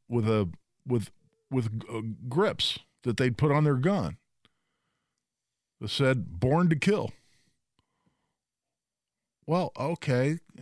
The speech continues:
uh, makes you sound tough. You know, we've seen some movies with that, you know, where somebody had that tattoo or whatever. Oh, wow, that sounds, that sounds so tough. That sounds so macho.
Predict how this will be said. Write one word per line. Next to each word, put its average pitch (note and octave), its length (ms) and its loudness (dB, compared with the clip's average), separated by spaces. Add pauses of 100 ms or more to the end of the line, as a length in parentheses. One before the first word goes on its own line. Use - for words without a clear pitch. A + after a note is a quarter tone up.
(160)
uh, B2 280 -8
makes C3 560 0
you C#3 60 4
sound C3 360 2
tough. C3 460 0 (600)
You A2 60 -4
know, A#2 60 2
we've A#2+ 180 2
seen C3 180 2
some A#2+ 200 2
movies B2+ 440 4
with A2+ 140 -2
that, A#2 200 0 (220)
you A2 80 -6
know, G#2+ 120 -2
where A2 100 -2
somebody A2+ 260 -2
had A2+ 120 2
that G#2 180 -2
tattoo A#2+ 580 2
or A#2 120 2
whatever. A2 420 0 (800)
Oh, A#2 180 2
wow, A#2 280 2
that A2+ 120 0
sounds, A2+ 500 0
that A2+ 100 -6
sounds B2+ 320 0
so D3 120 2
tough. B2 300 0
That A2+ 200 0
sounds A#2+ 280 -2
so A#2+ 140 2
macho. A2+ 500 0